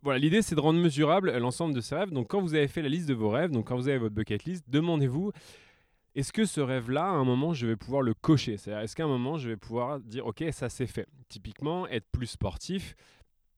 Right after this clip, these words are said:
bah, c'est inatteignable dans le sens où, en fait, euh, ça peut être tout le temps plus sportif, plus sportif, plus sportif. Et plus vous serez sportif, est-ce que vous avez toujours envie d'être plus sportif ? Donc, ce n'est pas forcément atteignable. Donc, l'idée, c'est de se dire, « OK, pour chaque rêve, est-ce que je peux cocher ça ? Est-ce que je vais dans la bonne direction ? »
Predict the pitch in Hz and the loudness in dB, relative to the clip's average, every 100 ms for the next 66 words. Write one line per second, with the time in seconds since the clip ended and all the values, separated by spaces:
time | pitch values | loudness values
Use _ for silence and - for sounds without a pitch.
0 | _ 110 104 87 95 - - - 101 113 | _ -14 -12 -12 -14 -16 -14 -8 -4 -2
1 | 113 143 175 123 104 101 139 - 107 95 | 0 2 2 0 -2 -4 -6 -6 -6 -4
2 | 95 120 117 104 92 - - - 104 92 | -4 -4 -8 -8 -10 -12 -20 -18 -16 -12
3 | 110 - 113 113 120 - 110 107 113 131 | -12 -10 -8 -4 -4 -6 -8 -10 -10 -10
4 | 120 104 101 - 120 113 - 135 156 107 | -10 -10 -10 -10 -12 -12 -10 -10 -8 -8
5 | 98 156 131 117 107 - 101 - 165 - | -6 -6 -6 -6 -10 -12 -12 -6 -6 -6
6 | - - - 104 - 113 107 98 - 127 | -20 -20 -12 -10 -8 -6 -4 -6 -8 -8
7 | 127 120 127 104 - - 135 - 127 - | -6 -6 -6 -8 -10 -10 -8 -8 -8 -10
8 | 95 92 110 110 139 123 120 120 123 - | -14 -10 -6 -4 -2 -4 -6 -8 -10 -10
9 | 104 110 98 95 117 170 160 120 120 127 | -6 -4 -2 -2 4 4 2 -4 -2 -2
10 | 113 110 - 120 139 185 165 _ _ - | -2 -4 -6 -6 -2 -2 -2 _ _ -20
11 | - _ - 110 - 160 139 135 143 165 | -20 _ -14 -12 -2 -2 0 -2 0 0
12 | 147 - - _ - 135 147 123 104 - | -2 -10 -20 _ 4 4 4 0 -2 -2
13 | 113 113 110 107 113 143 139 131 135 - | -4 -2 -2 -2 4 4 4 0 -2 -6